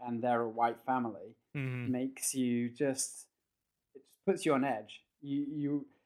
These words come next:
Speaker 1: you've been warned by the earlier scenes that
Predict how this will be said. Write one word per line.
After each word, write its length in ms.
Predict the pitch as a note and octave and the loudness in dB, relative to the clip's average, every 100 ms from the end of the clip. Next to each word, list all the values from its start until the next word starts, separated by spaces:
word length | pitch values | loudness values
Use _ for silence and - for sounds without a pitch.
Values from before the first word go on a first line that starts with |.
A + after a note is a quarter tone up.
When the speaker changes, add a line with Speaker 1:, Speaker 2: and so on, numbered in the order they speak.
| _ - | _ -6
Speaker 1:
you've 160 | D3+ D3+ | -4 4
been 400 | D#3 D3 C#3+ D3 | 6 6 4 4
warned 420 | E3 E3 D3+ C3+ | 8 8 6 6
by 160 | C3 | 6
the 120 | B2 B2+ | 6 6
earlier 340 | C3+ C3+ B2+ | 6 6 4
scenes 500 | - B2 A2+ A2+ - _ _ _ _ _ _ - | 2 -2 -2 -6 -12 _ _ _ _ _ _ -4
that 260 | A#2+ A2 | -2 -2